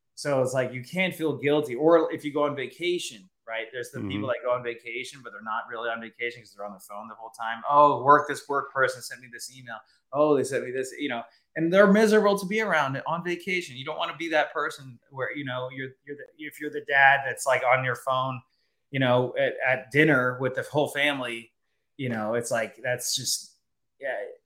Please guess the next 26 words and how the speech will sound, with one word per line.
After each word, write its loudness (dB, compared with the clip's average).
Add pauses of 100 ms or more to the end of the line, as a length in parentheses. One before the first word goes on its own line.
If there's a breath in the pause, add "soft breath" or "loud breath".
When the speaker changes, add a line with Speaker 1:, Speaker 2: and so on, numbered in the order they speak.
(220)
Speaker 1:
there's 2
more 8
important 4
things -2
in -6
life, -4
and -6
you -8
can -10
be -6 (120)
present -4 (160)
right -2
here, -12
right -6
now, -8 (520)
and -10
not 0
be, -8
you -8
know, -8
be -6
dialed 2
in, -4 (360)
not -2
be -6
distracted. -4